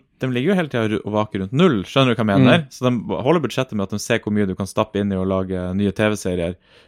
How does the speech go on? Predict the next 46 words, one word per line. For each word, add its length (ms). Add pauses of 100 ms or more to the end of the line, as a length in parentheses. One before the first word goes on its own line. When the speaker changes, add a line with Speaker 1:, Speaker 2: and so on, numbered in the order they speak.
(100)
Speaker 2:
Ja. 140
Speaker 1:
uten 260
å 140
gå 200
i 40
et 80
stort 320
minus, 380
så 340 (120)
jeg 440 (200)
tror 120
Speaker 2:
Men 60
Speaker 1:
det 60
er 20
en 100
Speaker 2:
når, 60
Speaker 1:
bra 100
Speaker 2:
når 80
du, 60
Speaker 1:
måte. 60
Speaker 2:
når 100
du 60
sier 200
budsjettet, 460
så 100
mener 260
du 100
jo 120
også 580
investeringspenger. 960 (260)
Speaker 1:
Ja. 200 (720)
Speaker 2:
Så 160
det 60
er 80
jo 40
folk 220
som 140 (100)
dumper 480
milliarder 400
på 80
milliarder 480
inn 340
for 160
at 100
de 120
skal, 240